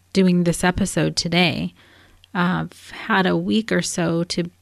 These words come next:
put this episode together, and every time I sat down to write down my notes or put my thoughts together on what I wanted to say or how I wanted to say it, all of that internal stuff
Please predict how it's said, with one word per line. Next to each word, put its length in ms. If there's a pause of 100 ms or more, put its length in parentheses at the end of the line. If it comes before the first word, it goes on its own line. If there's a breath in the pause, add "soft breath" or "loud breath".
(160)
put 380
this 240
episode 500
together, 360
and 120
every 340
time 280
I 80
sat 280
down 260
to 120
write 220
down 200
my 120
notes 400
or 60
put 180
my 160
thoughts 340
together 440
on 260 (500 loud breath)
what 180
I 120
wanted 300
to 80
say 280
or 80
how 220
I 100
wanted 300
to 80
say 400
it, 100 (240 loud breath)
all 240
of 140
that 180
internal 720
stuff 640